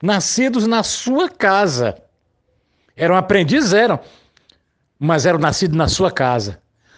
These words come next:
Olha, irmão, se nós nascemos na casa do Senhor, hoje nós somos os aprendizes. Não olhe pra você mesmo, pra circunstância,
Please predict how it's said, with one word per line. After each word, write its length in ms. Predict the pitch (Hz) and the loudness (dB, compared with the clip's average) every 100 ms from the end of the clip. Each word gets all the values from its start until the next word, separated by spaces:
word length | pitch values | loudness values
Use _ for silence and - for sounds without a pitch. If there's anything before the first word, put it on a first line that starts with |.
| _ | _
Olha, 180 | 156 170 | 0 2
irmão, 200 | 151 151 | 2 0
se 120 | - | 0
nós 180 | 175 165 | 0 0
nascemos 420 | 180 - 233 233 | 0 -2 -2 0
na 120 | 214 | 0
casa 260 | 180 185 165 | 0 -2 -2
do 80 | 147 | -4
Senhor, 440 | - 135 120 101 - _ - - - | -4 -2 -2 -4 -8 _ -20 -14 0
hoje 280 | 175 185 185 | 2 4 2
nós 140 | 151 | 0
somos 220 | 202 180 | 0 0
os 120 | 151 | 0
aprendizes. 760 | 175 180 185 135 143 131 101 - _ _ _ | 0 0 0 0 0 -2 -4 -10 _ _ _
Não 160 | 170 262 | -2 2
olhe 200 | 277 302 | 2 2
pra 160 | 285 240 | 2 0
você 300 | 220 - 202 | 0 0 2
mesmo, 340 | 147 190 156 | 2 2 0
pra 80 | 160 | -2
circunstância, 640 | - 180 170 - 190 175 | -2 -4 -4 -2 -2 -2